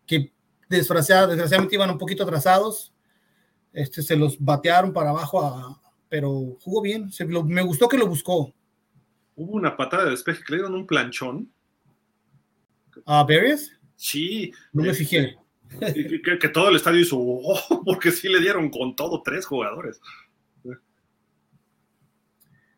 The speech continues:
Speaker 1: Cristian
Speaker 2: Bueno,
Speaker 1: Alvarado.
Speaker 2: los diez fans que estaban, ¿eh? Estaba vacío el estadio.
Speaker 1: <laughs> Necesitamos otro Tua en el backup. ¿Será que Blackman,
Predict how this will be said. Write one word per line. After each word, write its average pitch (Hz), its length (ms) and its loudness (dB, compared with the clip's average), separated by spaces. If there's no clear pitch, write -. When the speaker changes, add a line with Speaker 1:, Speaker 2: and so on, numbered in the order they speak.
Speaker 1:
Cristian 156 360 -2
Speaker 2:
Bueno, 131 140 0
Speaker 1:
Alvarado. 139 320 0
Speaker 2:
los 151 180 -2
diez 196 260 -2
fans 220 260 2
que 139 120 -6
estaban, 147 400 0
¿eh? 185 40 -4
Estaba 170 300 0
vacío 127 280 -2
el 135 100 0
estadio. - 320 0
Speaker 1:
<laughs> - 1900 -4
Necesitamos 170 680 0
otro 196 280 -4
Tua 196 240 4
en 180 40 0
el 165 100 -2
backup. 165 440 0
¿Será 170 600 0
que 165 480 0
Blackman, 190 800 -4